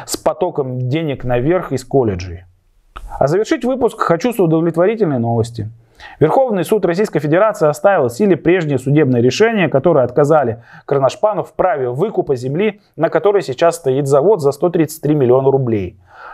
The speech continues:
Что раз в пять меньше кадастровой цены земли, а еще больше рыночной.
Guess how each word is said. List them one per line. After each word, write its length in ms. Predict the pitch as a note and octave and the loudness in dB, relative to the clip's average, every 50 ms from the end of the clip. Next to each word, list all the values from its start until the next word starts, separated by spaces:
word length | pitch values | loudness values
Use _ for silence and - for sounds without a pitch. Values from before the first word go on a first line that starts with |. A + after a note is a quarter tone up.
| - - | -16 -12
Что 200 | - - - F#3+ | -8 -2 0 0
раз 200 | G3 G3+ F3 - | 0 0 -2 -4
в 200 | - - - - | -8 -12 -16 -2
пять 320 | _ F#3+ G3 D3+ C3 - - | _ 2 2 2 0 -2 -2
меньше 540 | C#3 D#3 E3+ D#3+ C#3+ - - B2 A#2+ A#2+ - - - | -2 -2 0 -2 -2 -4 -6 -6 -8 -8 -12 -12 -4
кадастровой 680 | - C#3+ C#3 D3 F#3 A#3 C4 B3+ - G#3 F3 D#3 C#3+ C3 | -4 -2 0 0 0 0 0 -2 -2 -2 0 0 0 -2
цены 280 | - D3 C3+ C#3 C3 | -2 -2 -2 0 -2
земли, 420 | A#2+ A#2 B2 B2 A#2 A#2+ A#2 A2+ - - - - | -2 -2 -2 0 0 0 0 -2 -6 -14 -12 0
а 120 | B2 B2+ C3+ | 2 2 2
еще 360 | C3+ B2 - - - A#3 A3+ | 2 0 -2 0 0 2 2
больше 500 | F3+ E3+ F#3 F#3+ G3 - - E3+ D3+ - - _ _ _ - | 4 2 2 2 0 -2 -2 -2 -4 -4 -6 _ _ _ -2
рыночной. 720 | C#3+ E3 F#3+ G3 F3 D3 A#2+ A2 - - G2+ G2 A2 - | 0 2 2 0 0 -4 -4 -6 -8 -14 -16 -18 -20 -20